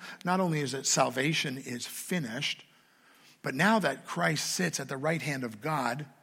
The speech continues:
and he makes intercession for us. What an amazing thought that, that Christ makes intercession on my behalf before Almighty God.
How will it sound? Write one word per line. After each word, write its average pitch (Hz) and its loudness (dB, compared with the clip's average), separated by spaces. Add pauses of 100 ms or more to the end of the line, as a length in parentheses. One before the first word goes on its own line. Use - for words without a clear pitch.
(720)
and 143 -4
he 151 0
makes 175 0
intercession 170 2 (160)
for 120 -8
us. - -10 (1400)
What 254 4
an 302 8
amazing 160 4
thought 123 0
that, - -2 (440)
that 147 -6
Christ 175 2
makes 151 -2 (100)
intercession 185 2 (200)
on 147 0
my 175 2
behalf 180 0 (400)
before 156 0 (160)
Almighty 180 4
God. 131 -6